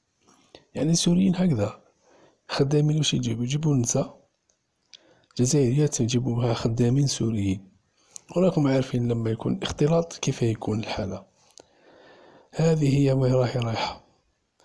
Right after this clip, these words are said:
الكوارث اللي راهم يديروا فيهم الأشباه الجزائريات.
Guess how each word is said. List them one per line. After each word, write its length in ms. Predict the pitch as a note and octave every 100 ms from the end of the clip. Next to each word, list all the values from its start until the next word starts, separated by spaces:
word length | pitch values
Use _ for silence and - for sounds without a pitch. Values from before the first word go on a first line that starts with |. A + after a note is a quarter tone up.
| _ _ _ _ -
الكوارث 580 | - - C3+ D3 D3 E3
اللي 100 | C#3+
راهم 160 | B2+ B2+
يديروا 280 | C3 B2+
فيهم 360 | A#2+ B2+ A2+ A#2+
الأشباه 560 | A2+ - B2+ - B2 -
الجزائريات. 1000 | A#2+ A#2+ A2 A2+ - A#2 A2+ A2 G#2